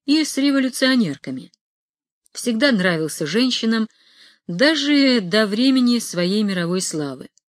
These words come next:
С одной не повезло. Жить ему хотелось страстно, необычайно, много более жадно,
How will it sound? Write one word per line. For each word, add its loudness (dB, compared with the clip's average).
С -6
одной 2
не 0
повезло. -4
Жить 4
ему 2
хотелось 0
страстно, -4
необычайно, -2
много 4
более 2
жадно, 0